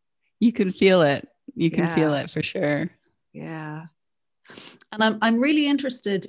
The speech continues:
Speaker 2: in the work that you do in terms of relationships, because, you know, I guess it's easy to do the singular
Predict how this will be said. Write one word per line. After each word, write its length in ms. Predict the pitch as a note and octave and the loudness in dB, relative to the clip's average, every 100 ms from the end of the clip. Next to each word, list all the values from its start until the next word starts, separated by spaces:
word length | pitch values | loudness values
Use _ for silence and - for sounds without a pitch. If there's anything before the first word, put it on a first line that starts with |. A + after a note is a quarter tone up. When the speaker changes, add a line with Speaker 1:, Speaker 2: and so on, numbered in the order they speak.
| _ | _
Speaker 2:
in 400 | G3 G3 G3 F#3 - | -4 0 -2 -4 -6
the 100 | G3 | -6
work 380 | F3+ F#3 G#3 - | -2 0 -2 -6
that 240 | G#3 G3+ | -8 -6
you 120 | F#3+ | -6
do 400 | E3+ - F3+ F3 E3 | -6 -4 -2 -2 -2
in 160 | F3+ | -4
terms 520 | E3+ F3 F3+ F3 E3+ - | -6 -6 -4 -4 -4 -8
of 420 | - E3 D#3+ D3+ - - | -4 -2 -2 -6 -12 -4
relationships, 960 | E3+ F3 F#3 - E3+ - C#3+ - - - - - - _ | 0 0 0 -4 -6 -6 -8 -8 -14 -14 -20 -20 -20 _
because, 880 | - G3 - F#3 F3+ F#3 F3+ E3+ - _ _ _ _ _ _ _ _ _ _ | -8 -8 -6 -2 2 2 0 -4 -14 _ _ _ _ _ _ _ _ _ _
you 100 | G3+ | -2
know, 240 | G3 F3 - - | 2 2 -2 -6
I 80 | G3+ | -6
guess 320 | G3+ G#3+ G#3+ - | -2 -4 -6 -10
it's 240 | G#3 G#3 - | -10 -10 -10
easy 360 | A#3 B3+ B3+ B3 | -8 -6 -4 -4
to 140 | - | -4
do 260 | F3+ G#3+ G3+ | -2 0 0
the 140 | E3+ | -2
singular 920 | G#3 - G#3+ A3 G#3 G3 E3 D3+ D3+ | -6 0 2 4 2 0 -2 -4 -8